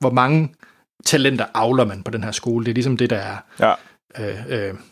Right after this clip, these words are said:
Speaker 1: det, der vurderer, om det er en, det er en fed skole. Øhm, og man kan sige, de lå nummer fire, tror jeg, når filmen starter, og de går bare efter det, at vi skal være nummer et, og, og de skal, de snakker meget om de her nye, øh, renoveringer, de skal lave på skolen.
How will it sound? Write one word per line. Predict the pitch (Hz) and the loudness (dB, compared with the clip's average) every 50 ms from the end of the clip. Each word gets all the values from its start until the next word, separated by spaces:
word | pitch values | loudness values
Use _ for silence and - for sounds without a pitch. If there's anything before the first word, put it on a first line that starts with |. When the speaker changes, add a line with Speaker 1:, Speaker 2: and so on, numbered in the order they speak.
| _ _ - | _ _ -4
Speaker 1:
det, | - 117 | -2 -2
der | 113 - - _ - | -2 -2 -6 _ -8
vurderer, | 123 113 131 - 139 123 107 | -2 -2 2 2 2 2 2
om | 92 98 | -2 -4
det | - 107 | -6 -8
er | 101 | -8
en, | 101 | -6
det | - - | -4 -4
er | 113 | -6
en | 104 101 | -6 -4
fed | - - 135 113 - | 0 2 2 2 2
skole. | - - 117 107 104 110 113 - - - - - - - - - - - - _ _ _ - - | -4 -6 -6 -6 -6 -6 -10 -12 -14 -18 -16 -16 -16 -16 -18 -20 -20 -20 -20 _ _ _ 0 2
Øhm, | 143 135 131 127 127 127 127 123 127 127 127 127 - - | 4 4 4 4 4 4 4 2 2 -2 -4 -6 -8 -4
og | - 143 | 0 0
man | 143 139 | 0 0
kan | 143 | 0
sige, | - - 160 | 0 2 2
de | 156 190 196 | 4 4 4
lå | 175 156 | 4 4
nummer | 127 127 120 117 113 110 107 107 107 107 107 104 104 107 | 4 2 2 2 2 2 2 0 0 -2 -2 -4 -6 -6
fire, | - - 170 185 247 269 220 - - | -4 2 4 4 4 4 0 -4 -8
tror | - - 156 123 | -2 2 2 2
jeg, | 107 107 | 2 -2
når | 110 | -4
filmen | - - 165 139 123 120 | -2 -4 -4 -4 -4 -8
starter, | - 131 127 135 165 170 165 - _ - - | -4 -4 -2 0 -2 -2 -4 -6 _ -12 -6
og | - 135 | -6 -4
de | 110 | 0
går | - - 175 143 | 4 4 4 4
bare | 113 113 117 | 4 0 -4
efter | 117 - 120 | -4 -4 -8
det, | 113 | -8
at | 104 | -8
vi | 113 | -8
skal | 107 - 127 | -8 -6 -4
være | 110 | -4
nummer | 110 110 107 - - | -4 -4 -4 2 4
et, | 196 196 196 202 - - - - | 4 4 4 2 -6 -14 -12 -6
og, | - 127 117 113 113 110 - _ _ _ _ _ _ _ _ _ _ _ _ _ - - - | -2 -2 0 0 -2 -6 -10 _ _ _ _ _ _ _ _ _ _ _ _ _ -18 -12 -6
og | - 135 - | -6 -4 -4
de | 143 | -4
skal, | 127 - - 156 - | -4 -4 -4 -4 -2
de | 151 | -2
snakker | 135 - 156 131 - - 127 | -2 2 2 2 4 2 2
meget | 123 117 120 135 147 143 | 2 4 4 4 4 4
om | 127 117 | 2 0
de | 107 120 113 | -2 -4 -4
her | 127 123 | -2 -2
nye, | 123 123 127 139 139 143 147 151 156 147 - | -2 -2 -2 -2 -2 -2 0 0 0 0 -2
øh, | 131 120 110 104 | -2 -6 -4 -4
renoveringer, | 113 110 117 120 113 160 170 143 117 110 104 | -4 -4 -4 0 2 2 2 2 -2 -8 -10
de | 104 113 | -10 -12
skal | - - 117 | -12 -10 -8
lave | 113 117 117 | -8 -8 -8
på | 120 | -10
skolen. | - - 120 117 117 120 120 104 | -10 -8 -8 -8 -6 -6 -8 -10